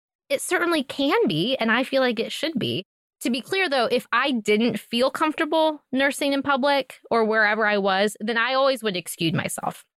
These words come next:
But I didn't want to give a bottle to my baby because I was worried about whether or not it was appropriate to nurse my baby. My thought process was, "It's always appropriate for me to nurse my baby.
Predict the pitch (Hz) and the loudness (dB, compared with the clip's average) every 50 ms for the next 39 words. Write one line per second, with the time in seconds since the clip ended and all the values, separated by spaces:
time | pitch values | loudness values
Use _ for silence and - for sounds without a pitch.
0 | _ _ 233 247 - 247 254 240 208 277 277 311 349 247 233 240 233 220 214 208 | _ _ -4 -2 0 0 0 0 2 0 0 2 0 0 0 2 2 4 4 2
1 | 196 - - - 240 220 185 202 185 185 185 190 202 196 214 233 233 226 214 - | 0 -2 -6 -4 -2 0 2 2 0 0 0 2 2 2 2 2 2 0 -2 -2
2 | 214 196 175 175 180 175 170 160 170 170 165 - - 208 202 - - 180 185 180 | -2 -2 0 0 -2 -2 0 0 0 0 0 0 0 0 -2 0 0 0 2 2
3 | 175 175 175 165 160 180 185 180 185 185 202 214 220 214 196 180 175 170 165 - | 2 2 0 0 2 0 0 0 0 0 2 2 4 4 4 2 2 0 -4 -4
4 | 175 185 170 - 170 180 170 196 202 208 214 196 185 185 180 180 175 170 170 147 | -2 -2 0 -2 -2 -2 -2 0 0 2 2 0 0 0 0 0 0 0 0 0
5 | - 175 180 180 - - - _ - - - - 226 208 175 - - 170 143 95 | -2 -2 -2 -2 -2 -2 -6 _ -12 -16 -2 0 2 2 2 0 -2 -2 0 0
6 | - - - _ _ _ _ _ _ _ - 226 202 202 208 202 202 196 175 - | -2 -2 -4 _ _ _ _ _ _ _ -2 2 4 4 4 6 4 4 2 0
7 | - - 151 131 - - 90 78 - - - - _ _ _ _ _ _ _ - | -2 -2 -2 0 0 0 -2 -4 -4 -8 -14 -20 _ _ _ _ _ _ _ -4
8 | 185 190 185 - 208 180 - - - - 190 175 - - 175 165 - - 160 160 | -2 -2 0 0 0 0 0 -2 -2 -2 -2 -2 0 0 -2 -2 0 0 0 0
9 | 160 165 - - 180 233 285 339 302 233 175 160 - - 170 160 - - 151 156 | 0 -4 -6 0 2 4 4 4 4 2 0 0 0 0 0 0 2 0 0 0
10 | - - - 165 160 151 143 143 147 143 147 147 - - 143 135 - - 127 160 | 0 0 0 0 2 2 4 2 2 2 0 -2 -2 -4 -4 -4 -4 -4 -4 -4
11 | 180 190 220 254 - | -2 -2 -2 -2 -4